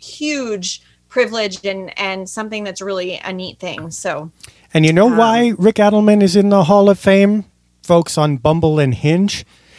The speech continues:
Speaker 2: Because somebody gave him a chance. Just saying.
Speaker 1: Dave, our, our, we're gonna have to open up our comment section and use that for you. <laughs>
Speaker 2: <laughs> Oh, God, no! That's an ethics violation. Too much power. You can't have the bully pulpit and then be advertising like that on,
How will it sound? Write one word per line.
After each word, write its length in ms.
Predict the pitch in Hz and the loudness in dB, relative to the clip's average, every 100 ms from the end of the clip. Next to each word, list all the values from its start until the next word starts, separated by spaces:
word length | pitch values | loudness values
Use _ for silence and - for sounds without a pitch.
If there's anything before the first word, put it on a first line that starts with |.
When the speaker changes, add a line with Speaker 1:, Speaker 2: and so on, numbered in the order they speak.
| _ | _
Speaker 2:
Because 260 | - 143 127 | -2 0 0
somebody 600 | - 151 160 190 185 180 | 2 2 4 4 4 2
gave 360 | - 131 131 | 2 2 4
him 160 | 139 139 | 2 2
a 80 | 139 | -2
chance. 680 | - - 110 95 87 - - - | -4 -6 -6 -6 -8 -8 -10 -4
Just 220 | 277 277 | -2 -2
saying. 420 | - 247 202 185 _ _ - | -2 0 0 -2 _ _ 0
Speaker 1:
Dave, 220 | 262 269 | 2 4
our, 180 | 254 240 | 4 2
our, 520 | 220 226 220 220 202 | 4 4 4 4 2
we're 160 | 220 | 0
gonna 120 | 247 269 | 2 0
have 120 | 247 | 2
to 80 | 226 | 2
open 240 | 226 240 | 2 0
up 100 | 226 | 0
our 140 | 202 196 | -2 -2
comment 400 | 220 233 220 185 | -2 -4 -4 -6
section 360 | 190 180 202 | -6 -6 -8
and 140 | 190 190 | -8 -6
use 180 | 190 185 | -6 -2
that 240 | 208 190 | -2 -2
for 100 | 185 | -6
you. 260 | 160 160 220 | -8 -4 -2
<laughs> 40 | - 339 - 302 - - 175 - - | -2 -2 -4 -4 -8 -10 -16 -8 -4
Speaker 2:
<laughs> 80 | - - 359 - 302 - 294 - | -4 -6 -12 -6 -8 -6 -8 -6
Oh, 60 | 269 | -10
God, 340 | - 277 208 - | -6 -4 -4 -2
no! 300 | 180 160 139 - 233 | 0 2 0 -4 -4
That's 200 | 202 202 | 0 2
an 100 | 202 | 0
ethics 360 | 175 175 - - | 0 2 0 0
violation. 580 | 165 147 143 143 - 508 - - - - | -2 0 0 -2 0 -2 -2 -14 -12 0
Too 140 | 226 | 2
much 260 | 208 180 - | 4 2 0
power. 340 | 165 165 147 | 2 4 4
You 180 | 151 180 | 2 2
can't 200 | 214 196 | 0 2
have 120 | 180 | 2
the 100 | 160 | 2
bully 280 | 123 160 151 | 2 2 0
pulpit 420 | - 156 147 143 | 0 0 0 -2
and 140 | 135 135 | 0 0
then 140 | 135 | -2
be 140 | 131 | 0
advertising 600 | 135 135 131 143 127 123 | 0 2 2 2 2 0
like 200 | 120 120 | 0 0
that 240 | - 123 123 | 0 0 0
on, 180 | 117 | -4